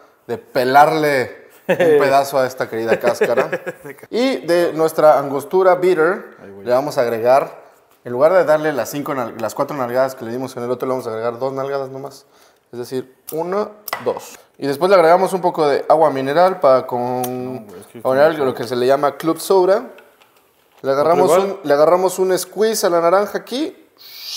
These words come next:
Speaker 1: encima del vaso.
Speaker 2: Y otro squeeze.
Speaker 1: Y un segundo squeeze a la naranja.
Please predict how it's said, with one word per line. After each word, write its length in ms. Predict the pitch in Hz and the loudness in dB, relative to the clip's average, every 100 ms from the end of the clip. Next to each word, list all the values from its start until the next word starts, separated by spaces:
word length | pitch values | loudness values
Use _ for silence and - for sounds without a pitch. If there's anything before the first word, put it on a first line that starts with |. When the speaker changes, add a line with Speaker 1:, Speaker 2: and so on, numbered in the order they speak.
| - _ _ _ _ - | -16 _ _ _ _ -14
Speaker 1:
encima 360 | 120 120 156 147 | -12 -6 0 2
del 140 | 143 | 4
vaso. 540 | 165 180 185 214 - - 110 | 2 2 0 -6 -6 -16 -20
Speaker 2:
Y 180 | 101 101 | -14 -10
otro 260 | 107 107 | -8 -8
squeeze. 460 | 107 143 185 - - _ _ _ _ _ _ _ - - _ _ _ _ - | -10 -8 -10 -12 -20 _ _ _ _ _ _ _ -20 -20 _ _ _ _ -4
Speaker 1:
Y 320 | 165 190 180 | 0 2 0
un 140 | 160 156 | -2 -4
segundo 340 | 151 151 143 | -6 -6 -8
squeeze 380 | 135 160 160 156 | -8 -6 -4 -2
a 40 | |
la 100 | 135 | -2
naranja. 540 | 131 151 175 175 196 | 0 0 -2 -6 -10